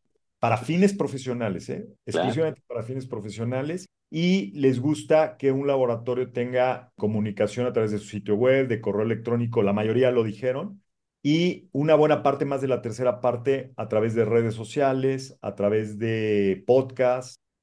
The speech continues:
Speaker 1: y a través de mensajería instantánea, ¿no? Entonces, la verdad que hay información muy interesante. Por cierto, es gratuito el acceso al estudio en la versión pública.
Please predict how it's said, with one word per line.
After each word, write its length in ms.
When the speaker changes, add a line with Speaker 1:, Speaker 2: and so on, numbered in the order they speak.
Speaker 1:
y 120
a 100
través 400
de 480
mensajería 380
instantánea, 520
¿no? 140
Entonces, 560
la 120
verdad 160
que 100
hay 200
información 560
muy 100
interesante. 420
Por 160
cierto, 280
es 100
gratuito 1160
el 160
acceso 560
al 140
estudio 400
en 60
la 60
versión 380
pública. 680